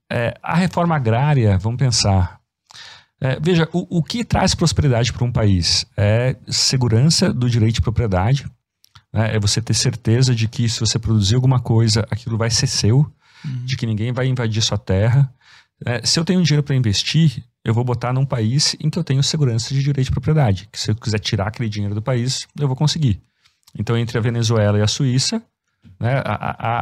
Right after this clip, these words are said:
Speaker 1: a, a segurança, a previsibilidade, ela atrai dinheiro. Por isso, tanta, tanta gente leva dinheiro pra Suíça e não pra Venezuela.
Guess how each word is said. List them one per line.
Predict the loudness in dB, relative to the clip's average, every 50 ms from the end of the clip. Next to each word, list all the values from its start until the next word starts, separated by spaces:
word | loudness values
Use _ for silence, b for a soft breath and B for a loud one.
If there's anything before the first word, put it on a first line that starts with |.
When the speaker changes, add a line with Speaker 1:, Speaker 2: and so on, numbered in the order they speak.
| -4 -4
Speaker 1:
a, | -2
a |
segurança, | -2 0 0 0 2 2 2 4 4 4 4 4 2 2 0
a | 0
previsibilidade, | 0 0 0 0 -2 -2 0 2 2 2 2 2 2 2
ela | 2 0
atrai | -2 -4 -4 -2 0 0
dinheiro. | 2 2 2 4 4 4 4 2 0 b b b b b b b
Por | -2 -2
isso, | -2 0
tanta, | 0 0 0 0 -2 -6
tanta | -2 0 2 2 4 4
gente | 4 4 4 2 2 2
leva | 2 2 2
dinheiro | 2 0 0 0
pra | 0 -2
Suíça | 0 2 2 4 4 4 2 0 -2 -4 -4
e | -4 -2
não | 0 0 0
pra | 0 0 0
Venezuela. | 2 2 4 4 4 2 2 2 2 0 -2